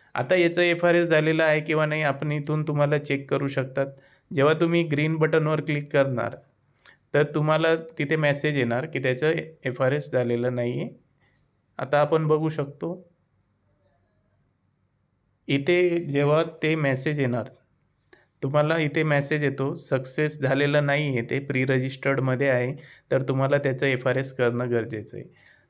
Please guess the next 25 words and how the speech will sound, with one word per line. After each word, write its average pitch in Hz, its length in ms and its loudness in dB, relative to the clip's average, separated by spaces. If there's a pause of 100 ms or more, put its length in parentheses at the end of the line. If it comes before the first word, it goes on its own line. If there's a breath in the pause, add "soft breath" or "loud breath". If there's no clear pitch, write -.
(100)
तर 143 100 2
आपण 165 360 0 (160)
इथे 156 540 -2
बघा 139 340 2
मेसेज 139 400 -2
आलेला 131 300 2
आहे 131 100 2
स्क्रीनवर, 127 500 -6 (640)
"Facial 143 460 -2
recognition 127 880 -4
of 135 280 -4 (640)
the 143 100 2
beneficiary 123 680 -2
has 131 200 2 (200)
not 131 140 2 (720)
been 143 240 0 (100)
done 139 220 2 (220)
successfully 135 640 -4
through 139 220 -4
पोषण 131 540 -4
ट्रॅकर. 127 380 0 (420 loud breath)
Kindly 139 380 0
direct 139 440 0
the 135 160 2
beneficiary 131 720 -4